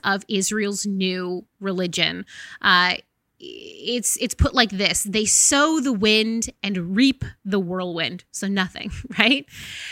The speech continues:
Uh, "The stalk has no head. It will produce no flower." So they're working and working and working and working and working, and nothing's gonna happen.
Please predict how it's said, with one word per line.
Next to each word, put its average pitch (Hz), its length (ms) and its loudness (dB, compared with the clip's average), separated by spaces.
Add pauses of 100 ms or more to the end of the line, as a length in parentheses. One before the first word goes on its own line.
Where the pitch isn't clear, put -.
(140)
Uh, 214 340 10
"The 214 220 2
stalk 277 600 10
has 226 320 4
no 214 320 4
head. 190 540 0
It - 180 -2
will 220 300 -4
produce 190 500 -4
no 180 320 -4
flower." - 540 -2
So - 180 -6
they're 190 80 -4
working 202 460 -4
and 180 100 -8
working 214 300 -6
and 175 100 -12
working 214 280 -6
and 180 80 -14
working 208 260 -8
and 185 100 -12
working, 202 180 -8
and 185 80 -10
nothing's 185 300 -6
gonna - 160 -8
happen. - 400 -6